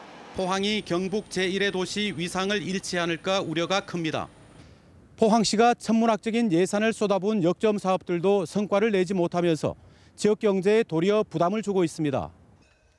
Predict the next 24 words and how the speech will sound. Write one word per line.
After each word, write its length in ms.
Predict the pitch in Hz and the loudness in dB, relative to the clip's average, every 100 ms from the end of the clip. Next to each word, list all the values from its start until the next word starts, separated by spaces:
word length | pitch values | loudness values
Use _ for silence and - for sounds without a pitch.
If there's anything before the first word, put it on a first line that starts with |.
| _ | _
동해선 540 | 170 190 196 202 214 - | -2 0 -2 -2 -4 -2
철도 400 | 196 175 208 208 | -4 0 0 0
건설과 640 | 170 180 180 170 110 - - | -2 -2 -2 -2 -4 -6 -4
영일만항 600 | 165 196 190 180 202 196 | -2 0 0 0 0 -2
활성화 460 | 185 185 190 175 170 | -4 -4 -2 -2 -2
등 180 | 160 82 _ - - | -4 -8 _ -20 -12
남북 460 | - 165 185 208 - | -4 -2 -2 -4 -2
화해 220 | 196 202 | -2 -2
국면이 500 | 190 175 175 170 127 - - - - | -2 -2 -2 -2 -4 -8 -20 -20 -8
포항 320 | 190 202 202 | -4 -2 -4
도약의 520 | 190 190 180 196 202 | -2 -2 0 -2 -2
발판이 460 | 139 175 175 196 196 | -4 -6 -4 -4 -2
될 180 | 190 180 | -2 -4
것이라는 600 | 180 175 175 196 196 147 | -4 -4 -2 -2 -4 -2
위안론도 540 | 175 180 170 170 202 | -2 0 -2 -2 -2
있습니다. 500 | 165 - 147 127 127 _ _ _ _ _ 127 135 | -4 -4 -4 -4 -8 _ _ _ _ _ -20 -8
그런데도 480 | 170 190 185 208 220 | -4 -2 0 0 -2
포항시는 580 | 196 180 185 180 175 85 _ _ - | -2 -2 -2 -2 -4 -6 _ _ -8
지역 260 | 190 196 | -2 -2
경제 380 | 190 180 175 190 | 0 -2 -2 -2
활성화 640 | 202 190 175 185 180 196 175 | -2 -4 -4 -2 -2 -2 -2
긴급 400 | 185 190 196 - | -4 -4 -4 -2
대책 400 | 160 160 190 - | -4 -2 -6 -4
보고회에서 680 | 160 175 160 160 147 139 | -4 -2 -2 0 -2 -4